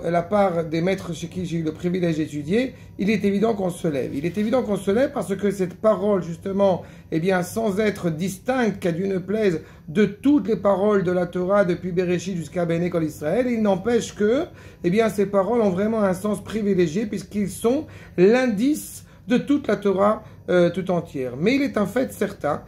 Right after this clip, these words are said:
c'est que notre peuple, et plus que notre peuple, toutes les Neshamot, tous les, euh, euh, tous les bambins, j'ai envie de dire, qui ne sont pas encore nés, ont eu le privilège d'entendre cette première parole, Anochi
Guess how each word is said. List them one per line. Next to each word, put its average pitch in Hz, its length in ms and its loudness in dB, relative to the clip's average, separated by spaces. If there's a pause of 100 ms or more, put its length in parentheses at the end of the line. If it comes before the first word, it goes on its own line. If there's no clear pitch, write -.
(220)
c'est - 160 -2
que 226 100 -2
notre 220 380 2
peuple, 208 380 -2 (280)
et 160 120 0
plus 294 280 4
que - 80 -6
notre 175 280 -2
peuple, 143 280 -6 (260)
toutes 247 200 2
les 233 80 2
Neshamot, 202 640 2
tous 240 260 -2
les, 214 320 2 (220)
euh, 180 380 4
euh, - 20 2
tous 208 180 -2
les 220 160 4
bambins, 247 480 4
j'ai 196 120 -2
envie 208 120 0
de 208 60 0
dire, 220 100 -2
qui 202 80 -4
ne 190 100 0
sont 185 180 -4
pas 226 120 -2
encore 196 380 0
nés, 226 240 0 (240)
ont 226 120 8
eu 240 60 6
le 214 140 4
privilège 214 680 0
d'entendre 208 460 -2
cette 175 180 -4
première 233 380 0
parole, 202 460 2 (280)
Anochi 208 600 2